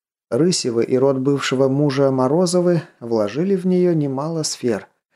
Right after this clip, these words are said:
Иметь сильную чаровницу – это монетка на чаше весов рода.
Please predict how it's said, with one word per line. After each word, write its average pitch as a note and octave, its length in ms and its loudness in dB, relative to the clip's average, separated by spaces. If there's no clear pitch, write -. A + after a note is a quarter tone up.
Иметь A#2 380 -2
сильную A#2+ 460 0
чаровницу – G#2+ 840 -4
это G#2 240 -8
монетка A2 600 -6
на G#2 140 -10
чаше A2+ 380 -4
весов A2 420 -4
рода. A#2 360 -2